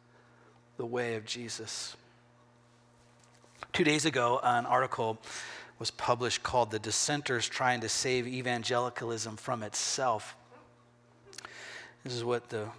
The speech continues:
author wrote. "Think of your twelve closest friends. These are the people you vacation with, talk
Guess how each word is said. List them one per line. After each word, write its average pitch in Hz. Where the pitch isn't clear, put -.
author 113
wrote. 113
"Think 156
of 151
your 131
twelve 135
closest -
friends. 98
These 113
are 117
the 110
people 127
you 117
vacation 120
with, 117
talk 120